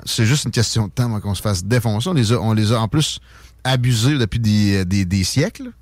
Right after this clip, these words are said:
Depuis la guerre de l'opium, le, la Chine se fait abuser par nous autres. Ça a pas arrêté. Ça, ben là, récemment, oui. Mais ils,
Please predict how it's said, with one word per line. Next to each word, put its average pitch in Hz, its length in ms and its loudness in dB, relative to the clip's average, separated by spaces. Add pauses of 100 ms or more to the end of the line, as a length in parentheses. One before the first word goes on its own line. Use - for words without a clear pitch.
(160)
Depuis 120 180 -2
la 165 160 2
guerre 160 160 2
de 143 80 2
l'opium, 117 560 0
le, 73 200 -8 (300)
la 101 160 -2
Chine 151 320 -2
se - 100 -6
fait 110 120 0
abuser 107 320 0
par 131 120 -4
nous 92 140 -6
autres. 95 120 -14 (600)
Ça - 160 0
a 104 60 2
pas 175 160 2
arrêté. 131 480 -2 (520)
Ça, 131 220 -2
ben 120 240 -4
là, 151 100 0 (160)
récemment, 165 500 -2
oui. 104 160 -12 (760)
Mais 101 320 -6
ils, 95 140 -8